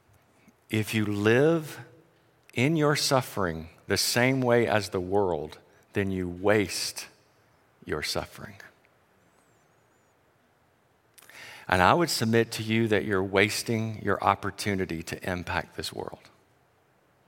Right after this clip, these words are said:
We suffer well because when we suffer well, we give hope to people who don't have Christ. But the only way that we suffer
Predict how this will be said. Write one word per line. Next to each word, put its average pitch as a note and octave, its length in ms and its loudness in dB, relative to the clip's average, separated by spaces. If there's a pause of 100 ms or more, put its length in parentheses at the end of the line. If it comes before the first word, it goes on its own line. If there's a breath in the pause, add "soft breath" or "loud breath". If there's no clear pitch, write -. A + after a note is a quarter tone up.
(1900 loud breath)
We A2 160 4
suffer C3+ 680 2
well F#2+ 680 2 (680)
because G#2+ 340 2
when G2+ 220 0
we A#2+ 140 4
suffer A#2 460 0
well, G2 360 4
we F#2+ 100 0
give F#2+ 220 0
hope - 420 0
to - 100 -8
people F#2 400 -6
who F2 120 -12
don't F2+ 300 -4
have - 200 -10
Christ. - 540 -12 (2000 soft breath)
But B2 120 4
the B2+ 120 4
only D#3+ 360 6
way C#3 320 6
that B2 200 0
we A#2 120 0
suffer A2 680 0